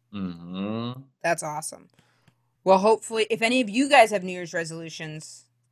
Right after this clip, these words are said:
Speaker 2: let us know.
Speaker 1: Yeah, let us know. Um, I'm not, by the way, I'm sounding really depressed. I'm not depressed. I'm just bored.
Speaker 2: I get it. I
Speaker 1: <laughs>
Speaker 2: to-, and you know what? I guess just be one with it and be like, "Okay, this is nice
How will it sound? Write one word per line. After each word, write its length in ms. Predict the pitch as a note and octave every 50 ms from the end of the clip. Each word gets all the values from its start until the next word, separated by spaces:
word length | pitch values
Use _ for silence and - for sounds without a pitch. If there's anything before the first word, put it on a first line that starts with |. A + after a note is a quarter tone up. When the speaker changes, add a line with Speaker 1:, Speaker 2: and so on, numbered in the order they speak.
| -
Speaker 2:
let 140 | - E3 D#3+
us 180 | F#3 F#3+ - C4
know. 300 | E4 G#4+ - - - _ _ _ _ _ _ _ _ _ _ - - - _ _ _ _ _ _ -
Speaker 1:
Yeah, 160 | A3+ A#3 G#3+
let 180 | E3+ D#3+ D#3+ E3
us 160 | E3+ - E3
know. 360 | F3+ F#3+ G3 F3+ C3 G2 D#2+
Um, 880 | B1 G2+ C3 C#3 C#3+ C#3 C#3 C#3 C#3 C#3 C3+ C3+ C3+ C3+ C3+ C3+ C3+ - - _ _ _ _ _ - - _ _ _ _ -
I'm 120 | G3 A3
not, 260 | A#3+ C#4 C4+ C#3 -
by 140 | C3+ F3 F#3
the 120 | F3 F3 D#3+
way, 160 | E3 D#3 C3
I'm 180 | A2+ A2+ A2
sounding 400 | - - D#3 D#3 E3 E3 D#3 C#3
really 180 | B2+ B2+ B2 A#2+
depressed. 460 | A2 G#2 - - A#2+ G#2+ G2 G2 -
I'm 100 | D3 -
not 160 | G2+ G2 F#2+
depressed. 500 | - A#2+ G2 - - B2 A#2 G#2 - -
I'm 120 | G2+ G2 F#2
just 200 | G#2 G2+ - _
bored. 380 | - F#2+ F#2+ F#2+ E2+ D#2+ - - _ _ _ _ _ _ _ - - -
Speaker 2:
I 80 | E3 F#3
get 240 | E3+ F3 F#3+ G#3+ G3
it. 120 | - - _ _ _ _ - - _ _ _ _ _ -
I 220 | F3 - - F#3
Speaker 1:
<laughs> 40 | A#3
Speaker 2:
to-, 160 | - G3+ - - - - - - -
and 140 | B3+ C4+
you 60 | C4 B3+
know 160 | B3+ B3+ B3
what? 260 | C4 C#4+ D#4 D4+ - _ _ _ _ _ -
I 80 | G3+ G#3+
guess 280 | G3+ A3 A#3 C4 B3+ -
just 240 | B3 A#3+ G3 E3+
be 140 | E3+ A3 A3+
one 260 | G#3 F3+ F#3+ F#3+ G3+
with 100 | G#3+ G#3+
it 100 | A3+ A3+
and 80 | G#3 G#3
be 80 | G3+ G3
like, 140 | G3 F3+
"Okay, 220 | G3+ F#3+ C4 A#3 A3+
this 180 | F#3+ G3+ G3+ G3+
is 100 | F#3+ F3+
nice 440 | F3+ F3+ F#3 F#3+ G3 - - - -